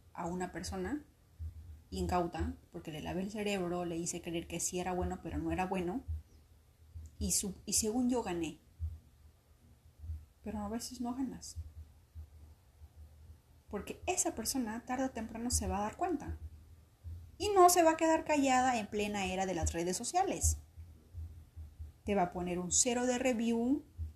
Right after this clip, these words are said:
le va a decir absolutamente a todos sus amistades que eres una persona en la que no se puede confiar ni hacer negocios.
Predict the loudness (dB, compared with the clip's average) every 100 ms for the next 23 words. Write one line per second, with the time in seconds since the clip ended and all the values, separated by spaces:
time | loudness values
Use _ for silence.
0 | -16 -8 -2 0 2 2 0 0 -2 -4
1 | -4 -2 -2 -2 -4 -4 -6 -6 2 4
2 | 4 0 -4 -4 -4 -2 0 2 0 -2
3 | -2 -4 -12 -20 -12 -6 -6 -6 -8 -8
4 | -8 -4 -4 -4 -6 -8 -8 -8 -6 -8
5 | -6 -8 -6 -8 -4 -2 -2 -2 -4 -4
6 | -4 -4 -8 -4 -4